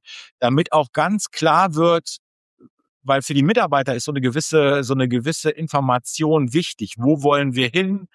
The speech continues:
Wo sieht uns das Management? Was wollen wir tun? Und was ist denen wichtig? Und wenn ein Mitarbeiter mitbekommt, ah, da sehen wir ein Problem,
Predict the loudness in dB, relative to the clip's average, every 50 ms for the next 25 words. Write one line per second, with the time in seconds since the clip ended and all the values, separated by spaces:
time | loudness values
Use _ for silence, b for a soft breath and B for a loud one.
0 | B B B B -2 2 4 4 4 4 2 0 -2 -2 0 0 -2 0 0 -2
1 | -4 -4 -2 -2 -2 0 0 0 -2 -2 -4 -2 0 0 0 0 -4 B B B
2 | B _ 0 0 0 0 -2 0 2 2 2 0 0 -2 -4 -4 -4 -4 -4 0
3 | 0 2 2 2 0 -2 B B B B -6 -4 -2 -2 -2 -2 -4 -6 -8 -6
4 | -2 -2 0 0 0 0 0 2 0 0 -2 -4 -12 -14 -16 -14 -16 -20 -20 B
5 | B B B -10 -6 -2 -2 0 2 2 2 2 2 0 0 0 0 0 0 -2
6 | -2 -4 -6 -6 _ -6 -4 -2 0 -2 0 -2 -4 -8 -6 -2 0 2 4 4
7 | 4 2 0 0 0 0 0 0 2 0 0 0 0 0 -2 -2 0 -2 -2 -4
8 | -4 -4 -4 -4 0 2 2 4 4 2 0 -2 -8